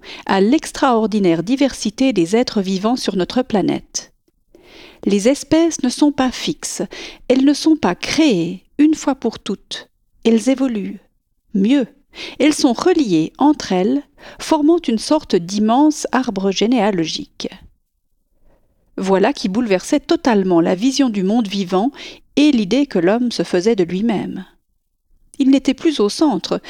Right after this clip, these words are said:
ni au sommet du monde. C'était un animal comme les autres.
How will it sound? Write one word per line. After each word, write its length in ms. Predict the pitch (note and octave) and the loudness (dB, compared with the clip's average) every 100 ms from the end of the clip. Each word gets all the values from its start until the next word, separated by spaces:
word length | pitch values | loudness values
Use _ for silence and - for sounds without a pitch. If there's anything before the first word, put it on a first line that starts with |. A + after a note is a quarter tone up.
| - | -6
ni 180 | A3+ C4 | 0 2
au 120 | A#3+ | 2
sommet 380 | G3+ - A#3 D4 | 2 2 4 4
du 120 | F#3+ | 2
monde. 460 | G#3 D4 A3+ - F#3+ _ _ _ _ _ | 0 0 0 -4 -10 _ _ _ _ _
C'était 420 | - G3 - D#4+ - | -4 -2 0 0 0
un 100 | A3+ | 0
animal 600 | G#3+ F#3 F#3+ B3+ C4+ F#4 _ - | 0 0 0 0 0 -4 _ -2
comme 220 | E4+ C4+ | 0 2
les 220 | F#3 F3+ | 0 -2
autres. 460 | E3+ A3 - - | -4 -6 -14 -20